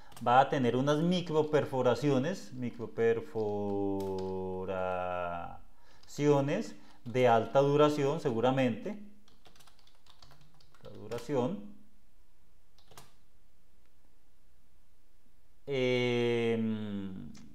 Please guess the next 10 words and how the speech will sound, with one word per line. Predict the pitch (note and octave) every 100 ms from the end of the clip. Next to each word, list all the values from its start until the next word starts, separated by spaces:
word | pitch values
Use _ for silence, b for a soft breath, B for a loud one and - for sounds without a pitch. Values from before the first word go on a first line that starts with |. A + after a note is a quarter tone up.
| - - - - - - - - - - -
también | B2+ B2+ C#3
debe | D3+ E3
tener | E3 C3 A#2+ A#2
como | D#3+ D3+ B2
una, | A#2 C3 D3 D3+ D3+ D#3 D#3 B B -
unas | A#2 D#3 -
cámaras | F3 D#3+ D#3 C#3
de | A#2 A#2+
aire, | D#3 D3 G#2+
¿cierto? | G2+ G#2 - -